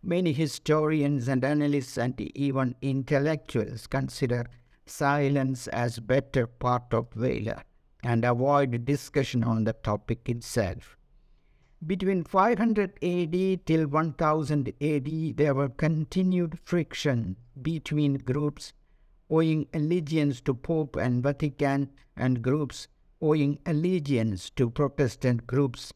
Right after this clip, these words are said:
and Anglican Church.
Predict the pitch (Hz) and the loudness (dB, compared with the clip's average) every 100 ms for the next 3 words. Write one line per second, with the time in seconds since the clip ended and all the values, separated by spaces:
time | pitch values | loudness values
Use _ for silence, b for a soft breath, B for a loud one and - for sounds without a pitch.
0 | _ _ - 127 120 117 - _ - - | _ _ -4 0 0 0 -6 _ -20 -20
1 | _ _ _ _ - _ 139 139 120 131 | _ _ _ _ -20 _ 0 0 2 0
2 | 117 117 117 - - 131 104 - - | -2 -2 -2 -4 0 0 0 -4 -16